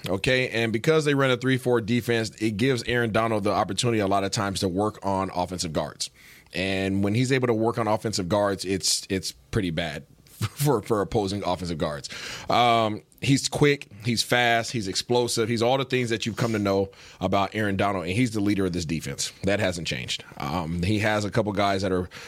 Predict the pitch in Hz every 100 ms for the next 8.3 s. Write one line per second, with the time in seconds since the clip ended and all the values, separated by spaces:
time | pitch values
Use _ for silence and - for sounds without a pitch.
0 | - 120 101 95 113 117 123 113 110 104
1 | 95 87 80 101 90 - 117 117 113 104
2 | 85 85 92 90 85 85 95 101 92 90
3 | - - - - 85 85 87 107 98 92
4 | 113 120 123 117 - - 85 85 80 -
5 | 127 - - 139 131 98 131 127 120 110
6 | 113 107 98 110 120 110 - 110 98 107
7 | 92 101 104 107 90 104 - 107 107 -
8 | 98 107 113